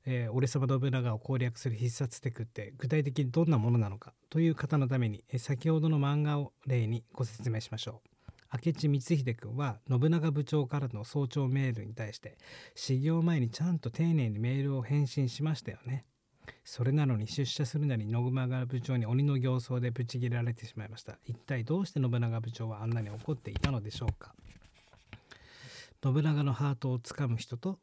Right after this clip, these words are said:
信長に報復される人、えー、っていうテーマです。信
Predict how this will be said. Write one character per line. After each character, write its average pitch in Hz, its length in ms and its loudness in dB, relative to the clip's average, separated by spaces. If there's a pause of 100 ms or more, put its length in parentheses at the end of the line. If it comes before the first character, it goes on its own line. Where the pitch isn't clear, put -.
信 123 220 4
長 131 240 2
に 139 160 0 (140)
報 123 260 -2
復 - 220 -6
さ 127 140 0
れ 104 100 -4
る 95 100 -12
人、 - 260 -12 (340)
え 113 180 -6
ー、 - 140 -20
っ - 500 -20
て 143 80 -6
い 131 40 -4
う - 20 -8
テ 117 180 -10
ー - 20 -20
マ - 60 -18
で - 100 -18
す。 - 240 -16 (500)
信 143 100 0